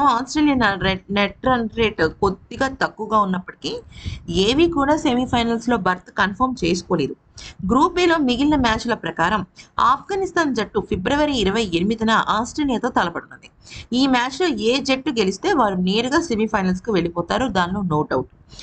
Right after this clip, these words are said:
అనంతరం మార్చి ఒకటిన గ్రూప్ బిలో చివరి మ్యాచ్ ఇంగ్లాండ్ దక్షిణాఫ్రికాతో తలపడుతుంది. ఒకవేళ ఆఫ్ఘనిస్తాన్ ఆస్ట్రేలియాను ఓడిస్తే దక్షిణాఫ్రికా సెమీఫైనల్కు చేరుకోవాలంటే ఇంగ్లాండ్తో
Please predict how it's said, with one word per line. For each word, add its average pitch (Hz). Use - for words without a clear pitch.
అనంతరం 359
మార్చి 214
ఒకటిన 254
గ్రూప్ 262
బిలో 247
చివరి 269
మ్యాచ్ 190
ఇంగ్లాండ్ 277
దక్షిణాఫ్రికాతో 202
తలపడుతుంది. -
ఒకవేళ 240
ఆఫ్ఘనిస్తాన్ 285
ఆస్ట్రేలియాను 262
ఓడిస్తే 160
దక్షిణాఫ్రికా 339
సెమీఫైనల్కు 254
చేరుకోవాలంటే 185
ఇంగ్లాండ్తో 285